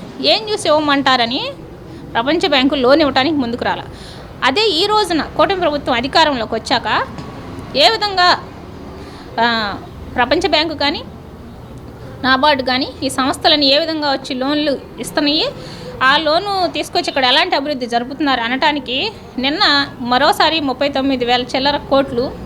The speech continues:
సెంట్రల్లో నుంచి వివిధ బ్యాంకుల నుంచి రావటమే దీనికి నిదర్శనం. మీరుండగా మూడు వేల కోట్లు తీసుకురాలేకపోయారు, ముష్టి మూడు వేల కోట్లు మిమ్మల్ని చూసి. మీరు మూడు రాజధానులు, మూడు రాజధానులను పాట పాడి రాష్ట్రాన్ని సర్వనాశనం దిశగా నడిపించారు.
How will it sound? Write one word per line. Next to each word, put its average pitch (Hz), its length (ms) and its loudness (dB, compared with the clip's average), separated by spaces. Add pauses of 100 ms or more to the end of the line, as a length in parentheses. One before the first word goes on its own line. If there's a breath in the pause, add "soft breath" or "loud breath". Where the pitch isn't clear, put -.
(680 loud breath)
సెంట్రల్లో 277 540 2
నుంచి 262 400 0
వివిధ 254 260 0
బ్యాంకుల 254 400 2
నుంచి 294 320 -2 (240)
రావటమే 269 420 2
దీనికి 247 260 -2
నిదర్శనం. 226 460 -2 (100)
మీరుండగా 330 760 2 (640 loud breath)
మూడు 311 280 6
వేల 370 160 6
కోట్లు 370 320 2
తీసుకురాలేకపోయారు, 226 840 -2
ముష్టి 262 360 -4 (140)
మూడు 269 220 4
వేల 247 160 4
కోట్లు 254 300 -2
మిమ్మల్ని 226 420 -2
చూసి. 269 200 -4 (380 loud breath)
మీరు 269 180 4
మూడు 277 260 6
రాజధానులు, 285 480 4
మూడు 277 260 2
రాజధానులను 262 540 2
పాట 269 300 4
పాడి 254 320 0
రాష్ట్రాన్ని 277 480 0
సర్వనాశనం 320 640 2
దిశగా 269 420 2
నడిపించారు. 247 580 -2